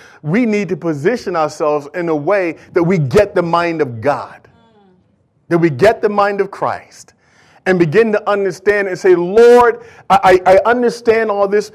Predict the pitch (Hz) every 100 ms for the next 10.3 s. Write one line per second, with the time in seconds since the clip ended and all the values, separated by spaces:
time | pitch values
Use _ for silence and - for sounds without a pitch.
0 | _ 185 190 214 - - - 226 240 240
1 | 240 233 - _ _ - _ 180 180 175
2 | 202 214 202 202 196 - _ _ - -
3 | 175 156 - - 196 180 175 175 - _
4 | _ - 147 131 120 160 151 139 131 135
5 | _ - 127 127 113 - 113 117 110 110
6 | - 101 104 98 92 _ - 95 - 101
7 | 98 90 78 67 _ _ _ _ _ _
8 | _ _ _ _ _ _ _ _ _ _
9 | 123 139 127 135 175 165 139 120 117 117
10 | - 117 -